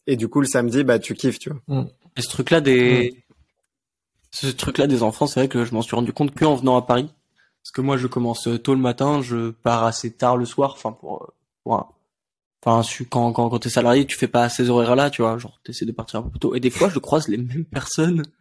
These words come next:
Speaker 3: euh, dans le tram et t'es en mode, putain, et comment ils vivent ces gens ? Genre, moi, je, je m'en fous, euh.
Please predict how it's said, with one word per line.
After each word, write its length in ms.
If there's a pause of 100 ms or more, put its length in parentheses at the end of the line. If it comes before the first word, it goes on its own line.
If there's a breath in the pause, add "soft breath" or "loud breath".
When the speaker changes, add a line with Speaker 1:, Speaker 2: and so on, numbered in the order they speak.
(480 soft breath)
Speaker 3:
euh, 380
dans 160
le 40
tram 320
et 160
t'es 120
en 60
mode, 160
putain, 360
et 140
comment 260
ils 100
vivent 260
ces 140
gens ? 200
Genre, 160
moi, 160
je, 120
je 280
m'en 160
fous, 320
euh. 180